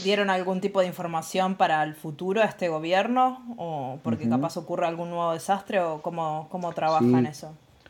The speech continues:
Speaker 2: Sí, sí. Ahora hay un, eh, están preparando el,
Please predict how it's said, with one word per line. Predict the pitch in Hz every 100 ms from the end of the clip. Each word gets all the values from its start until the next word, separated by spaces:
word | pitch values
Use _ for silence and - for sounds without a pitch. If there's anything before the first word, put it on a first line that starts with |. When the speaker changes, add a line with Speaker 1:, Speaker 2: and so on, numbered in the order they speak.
| _
Speaker 2:
Sí, | - 147 147
sí. | 139 127 -
Ahora | 113 139 170 165 - _
hay | - 131 143
un, | 151 139 127 117 -
eh, | 123 117 -
están | - 139 143
preparando | 139 127 131 131 123
el, | 131 123 120 117 117 110 104